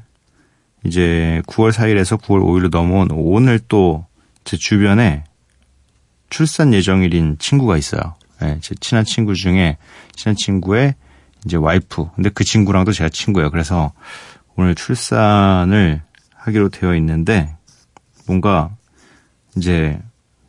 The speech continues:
주변에 가까운 모든 이들이 다 아이가 생기는 거잖아요. 근데 항상 보면서 느끼는 게 괜히 이제는 같이 설레기도 하고 걱정도 좀 되고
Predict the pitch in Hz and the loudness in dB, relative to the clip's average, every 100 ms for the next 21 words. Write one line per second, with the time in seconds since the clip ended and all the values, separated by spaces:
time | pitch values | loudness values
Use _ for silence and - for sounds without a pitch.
0 | _ - 107 120 113 - - 113 85 90 | _ -4 0 2 0 -4 0 0 2 2
1 | 123 143 85 85 90 90 82 82 76 73 | 2 2 0 -2 -2 -2 -4 -6 -8 -10
2 | _ - 78 90 107 101 71 73 - _ | _ -12 -2 0 0 0 -4 -6 -18 _
3 | _ _ _ - 113 110 104 82 78 78 | _ _ _ -10 -4 -2 -2 -2 -4 -2
4 | 98 78 78 - 104 95 87 131 135 113 | 0 -2 -6 -12 -4 -2 0 2 2 2
5 | 98 95 82 82 - 85 82 104 80 80 | 0 0 -2 -8 -4 -4 -2 0 -2 -4
6 | _ - - _ _ _ _ _ - 123 | _ -20 -20 _ _ _ _ _ 2 4
7 | 127 90 87 98 98 85 - - 90 - | 4 2 2 2 2 0 -4 -6 -6 -6
8 | - - 117 101 80 - _ - - 135 | -8 0 2 4 0 -6 _ -18 -2 0
9 | 123 113 95 87 92 90 - - - 104 | 2 0 0 0 0 -2 -2 -8 -2 -2
10 | 98 98 87 82 82 92 78 | 0 0 0 0 0 0 0